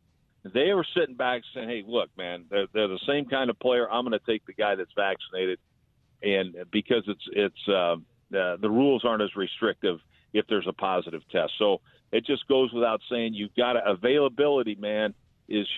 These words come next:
huge in this league. And, you know, and, and that's just the way it is. Whether you, whether, whether you agree with vaccinate, the vaccination or not, this is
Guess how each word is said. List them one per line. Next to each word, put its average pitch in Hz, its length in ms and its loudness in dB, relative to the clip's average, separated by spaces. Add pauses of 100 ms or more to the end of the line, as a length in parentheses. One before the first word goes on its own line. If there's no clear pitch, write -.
huge 143 300 4
in 120 120 2
this 113 240 2
league. 110 380 2 (500)
And, 95 540 0 (340)
you 107 320 -2
know, 92 240 0 (260)
and, 101 140 0
and 107 180 2
that's 120 200 0
just - 180 -2
the 139 60 0
way 139 160 4
it 135 40 4
is. 143 220 4
Whether 110 200 2
you, 123 240 -4 (520)
whether, 117 260 2
whether 110 240 2
you 107 300 2
agree 104 340 0
with 147 180 4
vaccinate, 127 840 -2
the 113 140 2
vaccination 117 720 -2
or 104 100 2
not, 113 340 -2 (380)
this 139 160 2 (140)
is 123 260 2